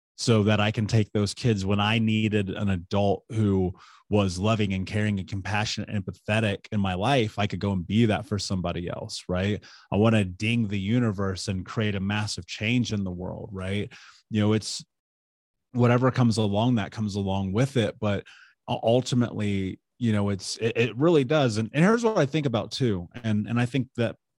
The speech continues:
people don't often hold on to what I'm about to say enough. Like, if I wake up tomorrow and I don't wanna do this anymore, I'm out. Like, I am out. This whole thing about life is about fulfillment, dude.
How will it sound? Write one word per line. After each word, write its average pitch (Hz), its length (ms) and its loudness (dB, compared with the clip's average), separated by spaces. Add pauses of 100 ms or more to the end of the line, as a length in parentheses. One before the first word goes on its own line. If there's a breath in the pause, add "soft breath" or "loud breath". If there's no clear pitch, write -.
(360)
people 123 240 0
don't 113 340 -2
often 110 460 0
hold 104 240 0
on 101 240 0
to 110 100 -4
what 104 160 0
I'm 101 120 0
about 98 240 -4
to 104 60 -6
say 92 320 -6
enough. 139 460 -2 (580)
Like, 147 140 2
if 117 100 -2
I 175 120 8
wake 101 360 0
up 110 200 0
tomorrow 120 640 0 (340)
and 101 160 -2
I 104 60 2
don't 131 160 2
wanna 113 220 2 (140)
do 92 200 -4
this 131 260 0
anymore, 147 680 0 (180)
I'm - 160 0
out. - 300 -2 (760)
Like, 98 220 -2 (180)
I 143 120 2
am 90 140 -2 (280)
out. - 560 -4 (500)
This 156 240 4
whole 147 300 6
thing 127 300 4
about 110 280 2
life 107 300 -4
is 98 100 0
about 87 320 -2
fulfillment, 92 680 -6
dude. 90 300 -10